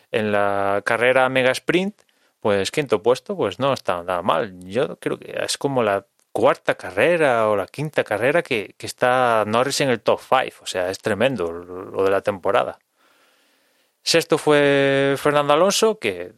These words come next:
desde luego es el gran beneficiado de, yo diría, del tema de la carrera a dos vueltas, después de la bandera roja,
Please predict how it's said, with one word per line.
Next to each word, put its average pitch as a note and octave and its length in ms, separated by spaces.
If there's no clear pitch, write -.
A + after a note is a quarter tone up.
desde G#2 280
luego A2+ 240
es - 80
el F#2+ 140
gran G#2 220
beneficiado G#2 800
de, G2 560
yo G2+ 100
diría, G2+ 360
del F#2+ 340
tema G#2 260
de G2+ 140
la G2 160
carrera G2+ 380
a - 20
dos G2 160
vueltas, A#2+ 600
después G#2 360
de G2+ 80
la G2+ 80
bandera G2 380
roja, A#2+ 440